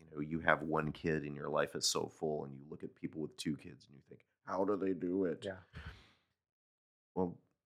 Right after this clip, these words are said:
Speaker 1: you, you become able to be a parent of one child, two children, three children, whatever. You become
Speaker 2: Yeah.
Speaker 1: able to do it by doing it.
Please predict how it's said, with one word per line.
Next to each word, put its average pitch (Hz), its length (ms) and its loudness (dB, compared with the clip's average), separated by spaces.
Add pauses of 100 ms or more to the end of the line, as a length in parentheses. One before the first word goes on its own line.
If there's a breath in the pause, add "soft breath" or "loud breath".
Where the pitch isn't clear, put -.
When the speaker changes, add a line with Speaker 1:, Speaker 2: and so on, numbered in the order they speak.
(100)
Speaker 1:
you, 87 220 -4
you 92 100 2
become 95 400 2
able 90 320 4
to - 100 -12
be 82 140 0
a 78 60 0
parent 80 420 2 (160)
of 73 160 -8 (760)
one 80 200 -2
child, 73 400 -4
two - 140 -10
children, 73 580 -8
three 78 120 -6
children, 73 420 -6
whatever. 76 340 0
You 76 100 -4
become 85 340 -2
Speaker 2:
Yeah. 85 60 -2
Speaker 1:
able 78 180 -2
to - 120 -14
do 92 240 4
it 76 100 0
by 85 100 6
doing 92 320 -2
it. - 100 -20